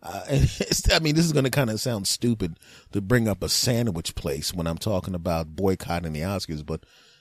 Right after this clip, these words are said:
you know, I would rather just, you know, like I said, I went to a sandwich place that didn't treat me right. I didn't try to get into that sandwich place. I just said, "I'm not going there anymore." See, I'm a, I'm a quiet boycotter. I'll,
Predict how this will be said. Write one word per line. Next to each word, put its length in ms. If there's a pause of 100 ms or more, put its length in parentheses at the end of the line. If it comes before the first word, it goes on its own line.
(400)
you 100
know, 360 (1600)
I 100
would 140
rather 240
just, 340
you 80
know, 80
like 140
I 40
said, 160
I 40
went 160
to 60
a 40
sandwich 380
place 180
that 80
didn't 160
treat 220
me 100
right. 320 (540)
I 100
didn't 400 (320)
try 240
to 100
get 220
into 240
that 180
sandwich 540
place. 240
I 60
just 140
said, 220 (220)
"I'm 140
not 220
going 300
there 180
anymore." 380 (560)
See, 160
I'm 140
a, 40
I'm 180
a 60
quiet 500
boycotter. 540
I'll, 360